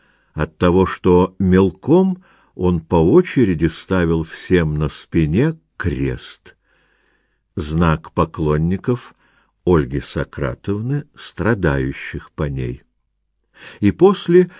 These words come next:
ещё некоторой возни в том же духе происходит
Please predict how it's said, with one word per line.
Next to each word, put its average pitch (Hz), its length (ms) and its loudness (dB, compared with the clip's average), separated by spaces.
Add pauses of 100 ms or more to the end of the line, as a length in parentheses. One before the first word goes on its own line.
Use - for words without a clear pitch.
(200)
ещё 92 580 4
некоторой 92 600 2
возни 82 520 2
в - 140 -8
том 80 260 0
же 82 160 0
духе 113 460 0
происходит 127 1300 0